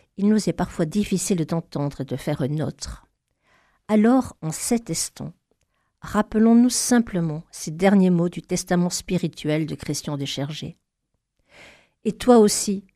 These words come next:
l'ami de la dernière minute, qui n'aura pas su ce que tu faisais. Oui, pour toi aussi, je le veux, ce merci et cet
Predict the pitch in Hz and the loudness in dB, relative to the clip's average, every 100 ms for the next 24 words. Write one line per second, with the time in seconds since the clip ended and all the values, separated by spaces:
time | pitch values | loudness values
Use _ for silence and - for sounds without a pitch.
0 | _ 185 196 190 196 - 170 160 151 185 | _ 4 6 6 4 0 -2 0 0 0
1 | 170 185 180 175 170 165 - - - - | 2 2 2 2 0 -2 -8 -20 -20 -20
2 | _ - 185 185 196 - 190 - - 226 | _ -2 2 2 2 0 0 -2 -2 -2
3 | - 170 165 170 - 180 160 - - _ | -2 -8 -10 -10 -8 -6 -6 -8 -14 _
4 | _ _ _ _ _ - 190 220 220 _ | _ _ _ _ _ -4 4 4 4 _
5 | _ 185 - - 214 180 175 - - 190 | _ -10 -10 0 2 2 2 -4 -6 -8
6 | - _ 180 170 208 190 180 226 233 170 | -10 _ 0 4 6 6 4 2 2 -2
7 | 160 196 190 - - 180 180 - _ _ | 0 0 0 -4 -6 -6 -6 -12 _ _
8 | _ 185 - 202 185 | _ -8 -2 -2 -4